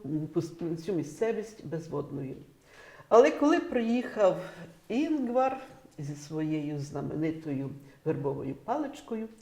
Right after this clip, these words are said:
почав шукати і вказав на місце, де можуть бути підводні артерії.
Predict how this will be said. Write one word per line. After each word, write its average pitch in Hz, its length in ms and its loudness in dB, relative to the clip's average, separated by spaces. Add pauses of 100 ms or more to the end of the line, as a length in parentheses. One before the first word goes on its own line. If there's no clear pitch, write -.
(420)
почав 330 260 -4
шукати 262 600 -8 (680)
і 302 120 6
вказав 262 580 2
на 247 140 -2
місце, 208 640 -4 (320)
де 151 180 4
можуть 180 580 -2
бути 175 300 -6
підводні 175 800 -4 (480)
артерії. 156 560 -8